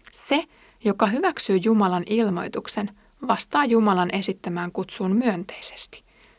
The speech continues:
Toisin sanoen, hän palaa Jumalan luokse, ja niin lupaus käy hänen kohdallaan toteen. "Niin, minä palaan teidän luoksenne." Olisi kamalan helppoa tukkia korvansa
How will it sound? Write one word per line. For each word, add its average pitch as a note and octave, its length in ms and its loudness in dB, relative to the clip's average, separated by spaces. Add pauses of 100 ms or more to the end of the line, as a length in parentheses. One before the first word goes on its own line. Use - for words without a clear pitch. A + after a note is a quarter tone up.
(200)
Toisin G#3 340 2
sanoen, G#3 440 2 (340)
hän A#3+ 320 0 (160)
palaa F#3 320 0
Jumalan F3+ 500 -4
luokse, G3 420 -4 (460)
ja A#3 80 4
niin A#3 260 4
lupaus G#3+ 540 -4 (220)
käy C4 140 0
hänen B3+ 340 4
kohdallaan - 580 -6
toteen. - 420 -12 (920)
"Niin, A3+ 380 0 (480)
minä A#3 300 2
palaan G#3+ 420 -2 (220)
teidän A#3 340 0
luoksenne." - 520 -8 (1300)
Olisi G#3+ 360 6
kamalan A3 500 4 (120)
helppoa C#4 500 0
tukkia A#3 480 -4 (100)
korvansa F#3 480 2